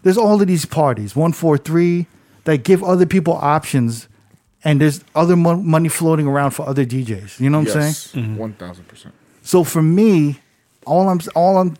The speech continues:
Speaker 1: saying is there, this is a good thing. And for all you club D Js, right? You're still gonna be working
Speaker 2: Mm-hmm.
Speaker 1: because a lot of y'all been bus-, building this resume of yours and these relationships for fifteen to twenty years
Speaker 3: Mm-hmm.
Speaker 1: or, or less,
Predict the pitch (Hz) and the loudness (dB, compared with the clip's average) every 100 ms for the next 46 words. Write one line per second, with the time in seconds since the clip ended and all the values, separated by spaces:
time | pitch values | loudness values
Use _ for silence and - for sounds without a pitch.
0 | - 151 156 139 120 170 131 160 190 151 | -8 -2 0 0 -2 -8 -2 -2 0 0
1 | 175 190 170 151 156 160 135 123 139 147 | 0 0 -4 -2 -2 -2 -2 -2 -4 -8
2 | 120 160 175 190 - 190 180 151 143 117 | -4 0 0 0 -2 0 0 0 -2 -2
3 | 107 110 117 123 160 - _ _ _ _ | -6 -6 -4 -4 -4 -10 _ _ _ _
4 | _ _ _ _ _ _ 147 147 190 185 | _ _ _ _ _ _ -2 2 4 2
5 | - 185 170 180 165 147 139 165 - 120 | 0 0 2 0 0 -2 0 -2 -4 -10
6 | 104 104 _ 123 123 156 190 190 143 - | -10 -18 _ -14 -2 -2 2 0 0 -6
7 | 139 147 175 185 165 165 156 139 113 165 | -2 2 2 0 0 0 0 -2 2 0
8 | 151 202 135 160 180 180 151 139 127 156 | 0 -8 0 2 2 2 0 0 0 -2
9 | 151 147 135 120 113 117 110 110 - - | 0 -2 0 -2 -4 -6 -6 -8 -12 -20
10 | _ _ - 143 156 147 143 170 165 156 | _ _ -6 -2 0 2 2 0 0 -4
11 | 127 131 - 135 - - 180 170 151 139 | -2 -4 -4 -10 -6 -2 -2 -2 -4 -4
12 | - 165 165 143 151 175 156 110 - - | -2 -2 0 0 0 2 2 -2 -10 -20
13 | _ - 127 113 120 175 180 190 190 175 | _ -10 -8 -8 -8 0 0 0 0 -2
14 | 175 170 190 135 - | -2 -2 0 0 -6